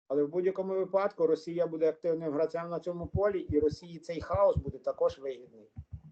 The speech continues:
Тому грузинське суспільство виявилося таким розколотим, це величезна загадка. І списати все тільки на те, що це наслідки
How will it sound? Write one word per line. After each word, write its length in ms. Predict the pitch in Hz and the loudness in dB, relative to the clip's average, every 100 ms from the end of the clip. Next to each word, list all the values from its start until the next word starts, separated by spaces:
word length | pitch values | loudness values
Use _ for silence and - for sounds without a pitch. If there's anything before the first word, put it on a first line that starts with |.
| - 165 - - | -4 -2 -2 4
Тому 380 | 156 180 247 220 | 4 8 8 8
грузинське 560 | 190 175 220 214 202 | 6 2 0 0 -4
суспільство 640 | - 190 - 220 220 - 180 | -4 -8 -10 -6 -4 -2 0
виявилося 640 | 180 208 190 185 180 170 | 2 2 2 0 0 -4
таким 440 | - 170 - 196 | -4 -6 -4 -4
розколотим, 800 | 170 160 - 220 247 220 156 - - _ _ _ _ _ | -2 -4 6 10 12 10 6 0 -18 _ _ _ _ _
це 80 | - | -10
величезна 640 | 131 147 160 160 147 139 151 | -2 -2 -2 -2 -4 -4 -6
загадка. 580 | 151 151 175 156 - - _ _ _ _ _ _ _ _ - | -4 -2 -4 -6 -14 -20 _ _ _ _ _ _ _ _ -10
І 80 | 147 | -8
списати 500 | - 156 190 185 185 | -2 0 2 2 0
все 300 | 175 190 202 | 0 4 4
тільки 420 | 196 196 185 185 | 4 -6 -4 -4
на 140 | 170 | -2
те, 260 | 160 190 180 | 0 0 -2
що 240 | - - | -4 -4
це 160 | 151 170 | -2 -2
наслідки 720 | 170 185 - 165 - - 147 | -2 -4 -4 -8 -8 -2 -2